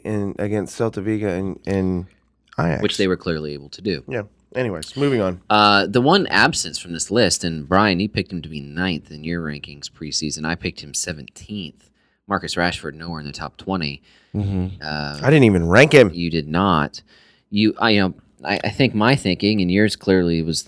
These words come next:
Speaker 2: the same, was that, you know, Rashford would, would be able to benefit, that, that they'd both be able to play together and both would be able to
Speaker 3: Yeah.
Speaker 2: see some goals go in.
Speaker 3: Yeah, definitely.
Speaker 2: Didn't happen.
Speaker 3: It just didn't happen. And even whenever, I mean, Rashford showed the same kind of flashes of brilliance, I guess, that he did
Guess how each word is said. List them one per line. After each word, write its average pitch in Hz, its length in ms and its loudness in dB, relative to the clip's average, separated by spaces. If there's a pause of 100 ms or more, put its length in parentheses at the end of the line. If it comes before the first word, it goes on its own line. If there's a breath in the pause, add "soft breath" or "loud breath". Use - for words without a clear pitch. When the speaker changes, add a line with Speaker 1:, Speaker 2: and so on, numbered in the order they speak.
(140)
Speaker 2:
the 80 100 -4
same, 104 420 2
was 82 160 -4
that, 76 340 -4 (320 soft breath)
you 85 140 -4
know, 76 60 -6
Rashford 87 520 -2
would, 82 500 -4
would 87 140 -8
be 95 60 2
able 92 120 2
to 90 40 0
benefit, 95 480 -2
that, 78 160 -8
that - 160 -2
they'd 90 180 4
both 95 220 4
be 104 80 4
able 101 120 2
to 101 80 -2
play 120 240 4
together 73 500 -4
and 76 260 -4
both 85 180 -2
would 85 80 -12
be 113 120 4
able 127 180 8
to 90 40 6
Speaker 3:
Yeah. 87 40 4
Speaker 2:
see 78 60 0
some 82 120 -8
goals 101 240 -2
go 67 160 -10
in. - 80 -18 (260)
Speaker 3:
Yeah, 107 300 6
definitely. 87 600 2
Speaker 2:
Didn't 87 140 -2
happen. 82 240 -6 (120)
Speaker 3:
It 110 120 -2
just 117 200 0
didn't 95 220 4
happen. 90 480 4
And 95 400 0
even 127 320 6
whenever, 101 540 8 (160)
I 101 100 2
mean, 107 160 6
Rashford 104 480 6
showed 92 340 2
the 90 100 0
same 90 320 0
kind 87 220 0
of 80 80 -4
flashes 82 560 0
of 73 160 -8
brilliance, 85 440 2
I 82 80 0
guess, 80 300 -2
that 82 120 -6
he 85 100 -6
did 78 380 -2